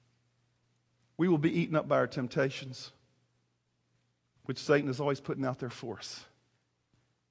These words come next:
Because he'd like nothing more than to trip you up this year and trip me up this year.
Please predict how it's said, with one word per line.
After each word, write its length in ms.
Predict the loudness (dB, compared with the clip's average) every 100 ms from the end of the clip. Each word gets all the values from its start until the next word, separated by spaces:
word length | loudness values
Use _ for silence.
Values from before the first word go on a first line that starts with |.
| _ _ _ _ _ _ -10
Because 240 | -2 -2
he'd 120 | 0
like 200 | 4 4
nothing 500 | 4 2 2 2 2
more 240 | 4 2 2
than 140 | 0
to 60 | -4
trip 340 | -4 -4 -2
you 140 | -2 -2
up 160 | -4
this 240 | -8 -8 -8
year 200 | -12 -16 -20 -20 _ _ _ _ _ -8
and 140 | -6 -2
trip 240 | -2 -2
me 320 | 0 2 2
up 160 | 0 -2
this 240 | -8 -8
year. 160 | -10